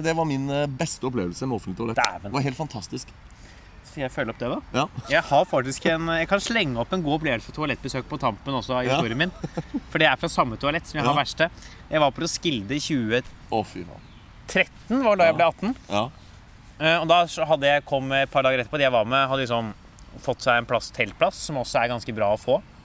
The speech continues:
Speaker 2: for det er
Speaker 1: Ja.
Speaker 2: vanskelig å få, som var rett ved der toalettene var.
Speaker 1: Ja.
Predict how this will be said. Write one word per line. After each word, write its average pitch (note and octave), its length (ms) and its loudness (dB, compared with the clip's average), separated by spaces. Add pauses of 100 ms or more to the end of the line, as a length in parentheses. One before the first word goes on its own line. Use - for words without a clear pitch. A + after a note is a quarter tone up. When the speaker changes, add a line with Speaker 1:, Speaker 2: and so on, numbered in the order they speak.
(140)
Speaker 2:
for - 80 -10
det B2+ 100 4
er A2+ 80 4
Speaker 1:
Ja. - 0 -
Speaker 2:
vanskelig A#2 380 -2
å - 20 -8
få, D3 160 4 (720)
som D#3+ 80 -2
var D#3 100 6
rett D3+ 220 -4
ved B2 280 4 (100)
der A#2 180 4
toalettene B2 480 -2
var. G#2+ 180 2 (140)
Speaker 1:
Ja. G2+ 120 0